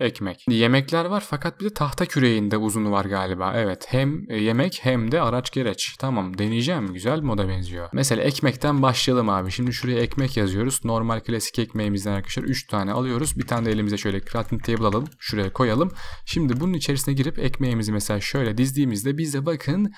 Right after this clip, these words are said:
uzun baget gibi bir ekmek veriyor. Uzun ekmek veriyor. Bunu alıyoruz ve şöyle elimde görmüş olduğunuz gibi,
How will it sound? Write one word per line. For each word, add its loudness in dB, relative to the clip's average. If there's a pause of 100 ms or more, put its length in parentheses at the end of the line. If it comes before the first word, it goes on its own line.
(260)
uzun 0 (260)
baget 2
gibi -6
bir 0
ekmek -2
veriyor. 0
Uzun 2
ekmek -2
veriyor. 0
Bunu 2
alıyoruz 2 (300)
ve 2
şöyle 0
elimde 0
görmüş -2
olduğunuz -2
gibi, -2